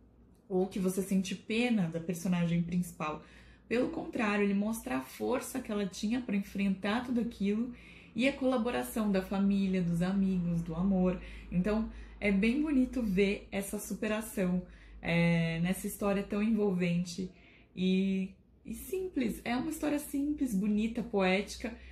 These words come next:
e sim, prepare-se para chorar. O mangá é da New Pop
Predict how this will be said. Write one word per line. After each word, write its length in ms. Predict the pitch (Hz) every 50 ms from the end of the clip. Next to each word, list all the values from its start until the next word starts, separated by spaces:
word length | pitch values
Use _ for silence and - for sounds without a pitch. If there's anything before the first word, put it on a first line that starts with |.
| - - -
e 80 | 202
sim, 440 | 190 - - - 190 185 175 165 170 - - - -
prepare-se 520 | - 170 170 - 185 170 170 175 - -
para 180 | - 202 190 202
chorar. 540 | 196 - - 254 240 214 170 165 170 - - - - - - - - - - - -
O 120 | 233 269
mangá 460 | 339 359 330 302 233 220 208 220 226 -
é 60 | - 214
da 160 | 190 208 208
New 180 | 202 202 214
Pop 580 | 208 - - 196 175 175 175 175 - 214 - -